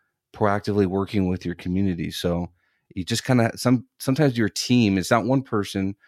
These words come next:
the whole team has to commit to, "Okay, let's get this down so it's efficient load, and then let's go proactive. Let's do some projects. Let's, let's clean things up." And then long term,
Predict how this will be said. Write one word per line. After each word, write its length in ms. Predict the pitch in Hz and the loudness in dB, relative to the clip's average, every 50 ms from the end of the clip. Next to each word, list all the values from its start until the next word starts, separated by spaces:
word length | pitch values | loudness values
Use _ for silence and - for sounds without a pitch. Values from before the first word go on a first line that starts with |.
| _ _ _ | _ _ _
the 60 | - 92 | -14 -8
whole 220 | - 127 127 127 | -4 -4 -4 -4
team 280 | - - - 135 127 120 | -6 -2 2 2 4 4
has 200 | 117 107 101 - | 2 0 0 -4
to 100 | - 90 | -8 -6
commit 380 | - 110 101 101 101 101 - | -2 -2 0 2 0 0 0
to, 100 | - 101 | -2 -2
"Okay, 320 | 95 90 - 95 85 82 - _ _ _ _ _ _ | -2 -2 0 -2 -2 -2 -4 _ _ _ _ _ _
let's 180 | 95 95 - - | -4 -4 -4 -2
get 180 | - 117 113 | -4 -4 0
this 140 | - 127 113 | 0 -2 0
down 300 | - 131 120 120 120 113 | 2 2 4 4 2 2
so 120 | - 117 | 2 0
it's 140 | 107 101 - | 0 0 0
efficient 480 | 101 - - - 120 117 - 131 110 - | -6 -8 -4 -4 -4 -2 -2 -4 -2 0
load, 380 | 98 98 95 95 95 95 101 95 - _ _ _ _ _ | 2 2 2 2 2 0 -4 -6 -10 _ _ _ _ _
and 140 | - 101 101 | -2 0 2
then 120 | 101 95 | 2 2
let's 200 | 95 98 95 - | 2 0 0 -2
go 260 | - - - 104 110 113 | -8 -4 0 0 0 0
proactive. 520 | - - 123 117 107 104 101 - 104 92 | 0 0 2 2 4 2 0 -2 -4 -4
Let's 160 | 92 85 - | -4 -6 -6
do 120 | - 104 104 | -6 -6 -6
some 200 | - - 123 113 | -2 -4 -4 -4
projects. 720 | - 120 107 101 98 90 - 104 98 95 92 - - - _ _ _ _ _ _ _ | 0 0 0 0 0 0 2 0 0 0 -2 -6 -16 -20 _ _ _ _ _ _ _
Let's, 320 | 107 98 101 - - - - | -4 -4 -2 -2 -4 -8 -6
let's 140 | 104 104 - | -6 -6 -6
clean 320 | - - - 131 127 123 113 | -8 -6 0 2 2 2 2
things 300 | - - 117 107 95 110 | 2 2 2 2 2 2
up." 220 | 127 123 - - | 0 0 0 2
And 100 | 98 107 | 2 2
then 360 | 101 101 104 98 101 107 120 _ _ _ - - | 2 2 0 -2 -2 -6 -12 _ _ _ -20 -12
long 260 | 95 98 98 104 104 95 | -4 -2 0 0 0 0
term, 460 | - - 139 147 139 120 117 117 | -2 -2 0 0 2 0 -2 -4